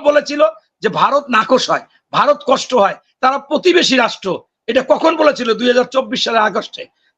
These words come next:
দুইবার বলেছে জামাতের আমির। তখন অমিত শাহ দ্বিতীয়বার বলেছে যে আমরাও চাই,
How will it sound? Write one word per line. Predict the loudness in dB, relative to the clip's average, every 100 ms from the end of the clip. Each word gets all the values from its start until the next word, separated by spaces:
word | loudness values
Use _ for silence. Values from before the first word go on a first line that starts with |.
| _ _
দুইবার | 2 4 4 2
বলেছে | 2 0 2 -2 -6 _
জামাতের | 0 0 0 0
আমির। | 0 -4 -16 _ -2
তখন | 0 4 4 2 _ _
অমিত | 0 2 0 -2
শাহ | 0 0 0 -6 _ -2
দ্বিতীয়বার | 0 4 4 4 2
বলেছে | 0 0 -2 -4 _ _
যে | 0
আমরাও | 0 2 2 2
চাই, | 0 -4 -4